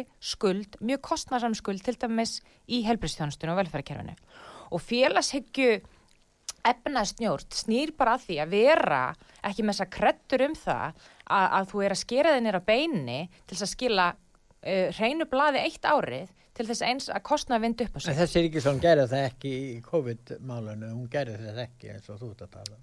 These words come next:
Speaker 1: Gerði ekki
Speaker 2: Það fór ekki að skera neitt niður.
Speaker 1: Nei, en málið er að, sko, hallinn í fyrra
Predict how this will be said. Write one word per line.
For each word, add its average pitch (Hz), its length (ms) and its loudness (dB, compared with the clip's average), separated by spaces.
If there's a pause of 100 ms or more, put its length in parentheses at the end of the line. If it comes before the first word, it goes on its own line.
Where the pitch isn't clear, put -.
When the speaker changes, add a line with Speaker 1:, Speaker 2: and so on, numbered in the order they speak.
(140)
Speaker 1:
Gerði 214 320 4
ekki 208 320 -2 (220)
Speaker 2:
Það - 280 -16
fór 131 160 -2
ekki 120 100 -8
að 117 80 -8
skera 131 320 0
neitt 117 300 -8
niður. 143 340 -2
Speaker 1:
Nei, 175 300 6
en 185 100 2
málið 175 540 6
er 160 240 4 (180)
að, 156 300 2
sko, - 180 0
hallinn 190 460 0
í - 20 -6
fyrra 139 440 2